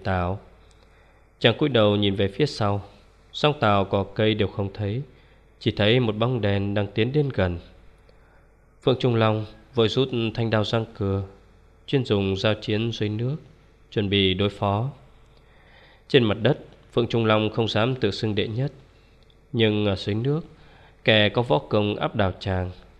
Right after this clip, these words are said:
chỉ đếm trên đầu ngón tay. Thế nhưng bóng đèn kia ở khắp xung quanh, cảm giác căng thẳng gay gắt, đang áp sát mà không sao nhìn rõ kẻ địch. Bất chợt,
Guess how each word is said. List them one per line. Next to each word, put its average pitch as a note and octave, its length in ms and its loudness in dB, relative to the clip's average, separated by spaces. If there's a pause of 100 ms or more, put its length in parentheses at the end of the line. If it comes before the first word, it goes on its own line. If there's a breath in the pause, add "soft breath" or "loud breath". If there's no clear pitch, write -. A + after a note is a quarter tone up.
chỉ G#2+ 120 -4
đếm A#2+ 320 0
trên B2+ 180 -2
đầu G2 140 0
ngón F2+ 200 -6 (120)
tay. F#2 220 -2 (2000 loud breath)
Thế B2+ 120 6
nhưng G#2 300 4
bóng A2+ 160 2
đèn G#2+ 260 4
kia G2+ 180 4
ở G2+ 120 2
khắp - 220 -2
xung A2 260 -2
quanh, F#2+ 220 0 (840)
cảm G2+ 160 -4
giác C3 280 -2
căng B2+ 200 0
thẳng F#2+ 240 0
gay G2+ 180 -2
gắt, - 200 -4 (600 soft breath)
đang G#2 320 2
áp C3+ 220 -2
sát D3+ 300 -6 (420)
mà A#2 120 -4
không E3 180 0
sao B2+ 300 2
nhìn G#2 260 0
rõ C3 400 -4
kẻ F#2+ 140 -4
địch. F#2+ 320 -4 (960 soft breath)
Bất D3+ 180 4
chợt, F#2+ 200 0